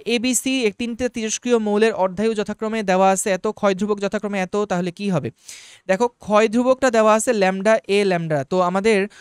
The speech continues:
অর্ধায়ুর সাথে ওর সম্পর্কটা কি? ব্যস্তানুপাতিক না? টি হাফ যেটা সেটা হচ্ছে এই যে অর্ধায়ুটা যেটা সেটা হচ্ছে আমাদের ল্যামডার সাথে ব্যস্তানুপাতিক। তাহলে যেহেতু ল্যামডা এ হচ্ছে সবচেয়ে বড়, তারপরে হচ্ছে ল্যামডা বি, তারপরে হচ্ছে ল্যামডা সি,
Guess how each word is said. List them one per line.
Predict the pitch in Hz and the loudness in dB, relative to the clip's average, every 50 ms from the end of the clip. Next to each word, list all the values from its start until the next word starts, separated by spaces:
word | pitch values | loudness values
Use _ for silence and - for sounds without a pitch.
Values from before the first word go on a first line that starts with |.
| - _ _ - | -20 _ _ 4
অর্ধায়ুর | 185 208 220 202 196 226 240 254 269 277 | 6 6 6 4 2 0 0 0 0 0
সাথে | - - 269 254 - 285 269 | -2 -2 -4 -2 0 0 0
ওর | 254 | 0
সম্পর্কটা | - - 233 214 214 214 240 240 - 226 220 208 | 0 0 -2 -2 0 0 -2 -2 0 -2 -2 -2
কি? | - 160 | -2 -2
ব্যস্তানুপাতিক | 160 165 156 - - 220 220 220 226 220 - 233 - | 0 0 0 -2 -2 -4 -2 -2 -2 -4 -4 -8 -8
না? | 226 226 233 - _ _ _ _ - - - _ _ _ - | -8 -8 -8 -8 _ _ _ _ -20 -20 -20 _ _ _ -4
টি | 233 226 | -2 -2
হাফ | 202 185 202 202 202 190 | 0 2 4 4 2 2
যেটা | 190 214 208 247 240 | 0 0 0 0 -2
সেটা | 214 233 202 208 | -4 -4 -4 -2
হচ্ছে | 208 214 - - - 262 294 427 - _ _ _ _ - | -4 -4 -6 -4 -4 -4 -4 -4 -8 _ _ _ _ -4
এই | 175 175 160 | -2 0 2
যে | 165 | 2
অর্ধায়ুটা | 160 170 175 175 190 208 214 233 226 240 233 233 | 2 2 2 0 0 2 2 2 2 0 0 0
যেটা | 202 196 180 - 202 233 285 | 0 -2 -2 -2 -2 -2 -2
সেটা | 311 - 196 180 185 | -4 -6 -6 -4 -4
হচ্ছে | 185 196 - - - 208 | -4 -4 -6 -6 -6 -6
আমাদের | 185 175 175 208 247 302 285 - | -4 -2 0 0 0 0 -2 -4
ল্যামডার | 156 170 170 175 185 180 | -4 -4 -2 -2 -4 -6
সাথে | 226 220 214 | -6 -4 -2
ব্যস্তানুপাতিক। | 220 233 - - 214 180 156 143 131 - 120 - _ - - - - _ | -2 -2 -2 -2 -4 -4 -4 -4 -6 -8 -10 -14 _ -20 -20 -20 -14 _
তাহলে | - 185 190 190 185 | -4 -2 0 0 0
যেহেতু | 170 196 233 285 311 - 220 214 233 - _ _ _ _ - | 0 0 0 0 0 0 0 0 0 -2 _ _ _ _ -2
ল্যামডা | 156 170 185 214 233 233 247 254 | 2 4 4 4 2 2 0 0
এ | 247 262 254 254 | 0 0 0 0
হচ্ছে | 277 - - 277 | 0 -2 -4 -4
সবচেয়ে | - - 220 - _ - 269 254 | -2 -2 -2 -2 _ -2 0 4
বড়, | 233 208 175 175 170 | 4 4 4 4 2
তারপরে | - 180 180 180 - 220 233 | 2 0 0 0 0 -2 -2
হচ্ছে | 233 240 226 - - 247 | -2 -4 -6 -6 -4 -2
ল্যামডা | 226 190 180 185 190 196 214 214 | 0 0 0 0 2 2 0 0
বি, | 220 233 233 | 0 -2 -2
তারপরে | 220 208 185 180 - 190 196 220 | 0 0 0 0 2 0 0 0
হচ্ছে | 220 233 - - 240 220 | 0 -2 -4 -4 -2 -2
ল্যামডা | 196 185 180 180 175 175 | 0 0 0 0 -2 -2
সি, | - - - 254 220 202 | -2 -4 -4 -6 -6 -6